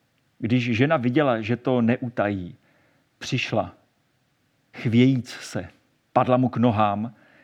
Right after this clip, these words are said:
a přede všemi lidmi vypověděla, proč se ho dotkla a jak byla hned uzdravena. On jí řekl: „Dcero, tvá víra tě zachránila, jdi v pokoji.“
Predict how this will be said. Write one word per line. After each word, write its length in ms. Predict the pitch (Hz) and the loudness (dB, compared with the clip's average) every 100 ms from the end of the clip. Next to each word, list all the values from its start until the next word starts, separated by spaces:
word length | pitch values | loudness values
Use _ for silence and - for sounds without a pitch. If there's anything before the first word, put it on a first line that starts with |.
| - | -4
a 80 | 120 | -4
přede 380 | - - 151 151 | -2 0 2 2
všemi 340 | - - 120 | 0 0 2
lidmi 320 | 117 117 123 | 2 2 2
vypověděla, 720 | 120 131 156 127 123 110 110 | 2 2 0 2 2 2 0
proč 460 | 104 - 156 - - | 0 0 0 0 -10
se 160 | - 123 | -4 -2
ho 100 | 117 | 0
dotkla 460 | 117 - 104 92 - - - - | -2 -4 -6 -6 -10 -20 -16 0
a 60 | 117 | 4
jak 180 | 131 | 4
byla 200 | 131 151 | 4 4
hned 300 | 127 127 156 180 | 4 2 0 0
uzdravena. 600 | 151 143 127 101 90 - _ _ _ _ _ _ _ _ _ _ - | 0 2 2 0 -6 -12 _ _ _ _ _ _ _ _ _ _ -12
On 120 | 101 | -4
jí 100 | 107 | 0
řekl: 280 | 127 147 131 - - _ _ | 0 0 -2 -6 -20 _ _
„Dcero, 360 | - 131 131 113 - _ _ _ | -2 2 2 0 -6 _ _ _
tvá 240 | 120 113 | 0 2
víra 280 | 110 131 131 | 2 2 2
tě 140 | 123 120 | 2 -2
zachránila, 720 | 120 123 113 110 101 92 - - | -2 -2 -2 0 -2 -4 -8 -10
jdi 260 | 107 95 113 | -6 -2 -2
v 100 | - | -2
pokoji.“ 560 | 117 - 110 95 82 | -8 -4 -2 -2 -4